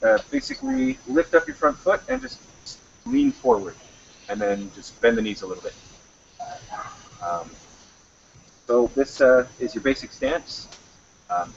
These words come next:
obviously, uh, we have our, our center, and you know, it just, this is a nice stable position. Uh,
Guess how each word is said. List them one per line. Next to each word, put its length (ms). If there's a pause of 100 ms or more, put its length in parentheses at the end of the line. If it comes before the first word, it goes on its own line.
(680)
obviously, 440
uh, 80
we 120
have 180
our, 160
our 160
center, 540 (220)
and 440 (800)
you 80
know, 60 (580)
it 120
just, 320
this 260
is 80
a 40
nice 380
stable 360
position. 520
Uh, 220